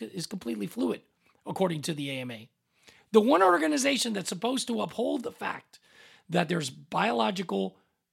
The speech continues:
influences based on our chromosomes present at the moment of conception, at the moment of conception, is supposed to be present there that, that defines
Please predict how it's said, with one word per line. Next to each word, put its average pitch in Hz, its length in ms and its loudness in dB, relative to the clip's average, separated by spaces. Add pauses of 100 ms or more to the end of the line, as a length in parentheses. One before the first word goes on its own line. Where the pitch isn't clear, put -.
(260)
influences 170 880 0 (840)
based 160 400 -2
on 233 100 -2
our 233 80 -2
chromosomes 156 680 -2 (680)
present 240 500 2
at 165 100 0
the 170 120 -4
moment 247 400 4
of 277 120 2
conception, - 680 0 (840)
at 190 120 -2
the 220 80 -2
moment 269 280 2
of 233 100 -2
conception, - 560 -4 (680)
is 185 80 -4
supposed 190 240 0
to 233 80 -4
be 247 80 0
present 202 380 0
there 156 180 -6
that, 175 300 -4 (240)
that 151 340 -4 (680)
defines 208 720 2